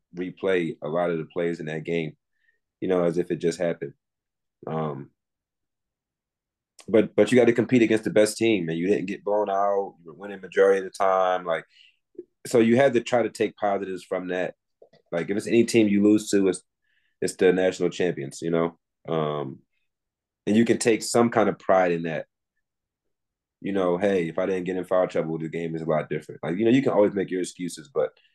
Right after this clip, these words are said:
like, that game, just before the game, I had people trying to sell me sneakers and trade for tick-, like, those tickets were just one of the most highly s-, anticipated games. So those tickets were, like, we might usually get five or six tickets per game. You might have got two.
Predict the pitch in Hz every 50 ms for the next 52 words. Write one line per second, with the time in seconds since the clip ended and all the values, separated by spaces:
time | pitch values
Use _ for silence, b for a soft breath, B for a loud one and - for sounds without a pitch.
0 | _ _ _ _ _ - 82 82 78 71 71 107 123 131 107 90 90 104 107 113
1 | 113 107 95 87 82 92 87 - - 87 80 - - 104 104 104 92 87 98 98
2 | 101 101 104 104 95 87 - 104 - - 90 85 - 85 82 80 80 - _ _
3 | _ _ - - - 95 92 90 85 87 82 - - - 101 98 87 - 95 90
4 | 90 85 - 76 80 80 - 90 85 87 82 - - - - 107 92 - b b
5 | b b b b 98 95 87 123 135 143 - - - 151 - - 107 - - 95
6 | 90 85 82 82 80 - - - _ _ - - - _ - - 92 92 95 92
7 | 92 92 92 87 85 - - - - _ _ - - 104 107 104 101 98 95 87
8 | - - - - 95 90 - 104 90 - 82 - 92 85 82 76 69 80 90 92
9 | 87 82 - - 76 69 - b b b b b b b b b _ _ - 120
10 | 139 135 - - 156 131 - 107 - 101 90 87 85 80 80 - - 90 87 85
11 | 110 127 131 123 113 117 117 113 110 95 104 95 - - 95 98 101 98 98 92
12 | - - 92 - - - 90 95 90 - _ 101 90 85 80 87 90 92 90 90
13 | 92 92 90 85 80 78 80 78 76 - - - 90 82 80 80